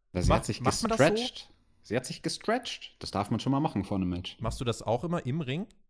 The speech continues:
Speaker 1: Ich stehe ja nicht mehr im Ring, aber ich hab mich auch gestretched manchmal, während der Gegner sein Entrance gemacht hat, ja.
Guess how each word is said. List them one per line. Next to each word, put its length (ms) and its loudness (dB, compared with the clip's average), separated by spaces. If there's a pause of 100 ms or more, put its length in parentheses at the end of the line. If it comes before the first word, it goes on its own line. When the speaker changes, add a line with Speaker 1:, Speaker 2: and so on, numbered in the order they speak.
(760)
Speaker 1:
Ich 140 -2
stehe 200 4
ja 40 4
nicht 180 -2
mehr 120 -2
im 100 -2
Ring, 240 -2
aber 140 -2
ich 100 -6
hab 180 -4
mich 260 2
auch 320 -2
gestretched 500 0
manchmal, 380 -2
während 360 -2
der 180 0
Gegner 300 0
sein 160 0
Entrance 380 -2
gemacht 280 -2
hat, 140 -2
ja. 240 2